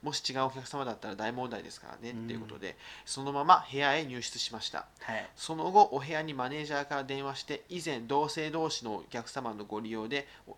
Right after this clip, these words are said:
Speaker 1: お部屋の使い方に問題のある方がいましたので、いましたので、ご注意をお願いしますと、えー、丁寧に、えー、その人にお電話して伝えたそうです。
Speaker 2: うん。
Speaker 1: その十分後、速攻で会計して逃げるように退出し、向かいのラブホに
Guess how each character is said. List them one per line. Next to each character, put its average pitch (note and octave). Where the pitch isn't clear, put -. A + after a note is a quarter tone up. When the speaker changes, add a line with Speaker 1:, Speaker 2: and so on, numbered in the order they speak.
Speaker 1:
お B2+
部 A#2
屋 C#3+
の D3
使 D3
い D3
方 D3
に A#2+
問 B2
題 C#3+
の C#3+
あ D3
る D3+
方 D3
が C#3+
い C3
ま C#3
し -
た -
の A#2
で、 C#3
い C3+
ま C3
し -
た A#2
の A#2+
で、 C#3
ご B2
注 C#3
意 A2+
を A#2
お -
願 G#2+
い A2+
し -
ま D3
す -
と、 G#2+
え A#2
ー、 A#2
丁 D3+
寧 A#2
に、 D3+
え A#2
ー、 -
そ A2
の A2
人 -
に G#2+
お A2
電 A2
話 -
し -
て -
伝 G#2+
え G2
た -
そ -
う -
で -
す。 -
Speaker 2:
う -
ん。 A#2
Speaker 1:
そ -
の F3+
十 D#3
分 C#3+
後、 B2
速 -
攻 E3+
で D#3
会 D#3
計 A2+
し -
て B2
逃 G#2+
げ C#3+
る B2+
よ A#2
う -
に C3+
退 G2+
出 -
し、 G2+
向 G#2+
か A2
い A#2
の A#2
ラ A2
ブ A2
ホ A2+
に C3+